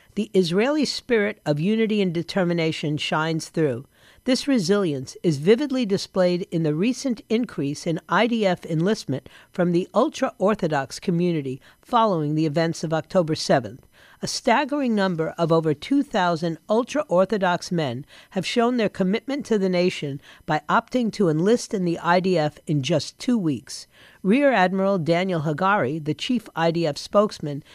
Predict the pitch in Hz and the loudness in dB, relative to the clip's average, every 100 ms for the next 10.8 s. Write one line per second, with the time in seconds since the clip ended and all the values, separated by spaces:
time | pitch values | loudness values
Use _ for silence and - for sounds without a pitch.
0 | - - - 247 254 151 - - 214 226 | -20 -8 0 0 0 -2 -6 2 2 4
1 | 170 180 175 156 156 180 170 131 143 160 | 0 0 0 0 2 2 2 -2 -6 -4
2 | 156 165 180 214 - - 196 147 113 127 | 0 2 2 0 -4 0 2 2 0 -10
3 | _ - _ - 190 - - 160 - 214 | _ -20 _ -2 -2 -2 -6 -6 0 0
4 | 277 247 226 185 147 135 _ _ - 202 | 2 2 2 0 -2 -4 _ _ 0 0
5 | 226 165 - 240 - 277 285 151 156 139 | 2 -2 0 -2 0 -4 -2 -4 -4 -2
6 | 175 220 262 - 214 - 180 165 165 151 | 0 0 0 -2 -4 -2 0 2 2 0
7 | - 147 139 - 190 180 165 - 160 123 | 0 -4 -4 -2 -2 0 -6 0 0 0
8 | 117 147 127 - 135 110 113 _ - - | -4 -6 -8 -2 -2 -2 -8 _ -20 -12
9 | - 185 208 - 196 190 220 240 226 214 | 2 2 2 -2 -6 0 0 0 2 2
10 | 202 - 196 185 208 233 262 | 0 -4 -2 0 2 0 0